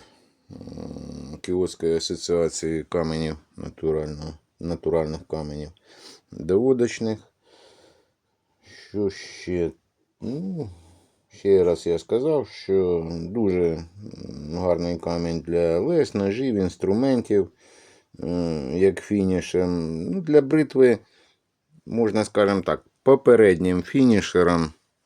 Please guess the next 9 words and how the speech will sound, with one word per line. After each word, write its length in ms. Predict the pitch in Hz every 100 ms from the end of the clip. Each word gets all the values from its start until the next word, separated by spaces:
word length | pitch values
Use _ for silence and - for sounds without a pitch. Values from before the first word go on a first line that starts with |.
| _ _ 311 285 -
або 340 | 92 82 80
фінішером, 720 | - 71 67 65 - 69 -
кому 260 | - 87 95
як 260 | 85 80 -
зайде. 440 | - 95 - 80 _ _ _ _ _ _ _ _ _ _ _ - - - - -
Таке, 600 | - - - - 104 98 90 -
такий 380 | - 92 - 104
камінець 640 | - 78 80 78 87 - 78
Вакаса. 760 | 90 - 73 - - 80